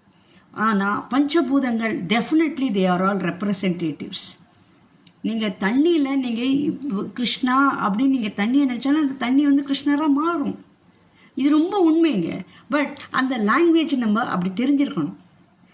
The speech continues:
அந்த மாதிரி அவங்களுக்கு போக தெரியணும். தன்-, அதை, அதை நீங்க ஒவ்வொன்றுத்தையும் ஒரு, ஒரு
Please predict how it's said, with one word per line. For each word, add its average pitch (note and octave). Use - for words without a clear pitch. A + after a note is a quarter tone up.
அந்த B3+
மாதிரி C4+
அவங்களுக்கு A3+
போக C4+
தெரியணும். F3+
தன்-, D4
அதை, C4+
அதை C4
நீங்க A#3+
ஒவ்வொன்றுத்தையும் E4+
ஒரு, C#4
ஒரு A#3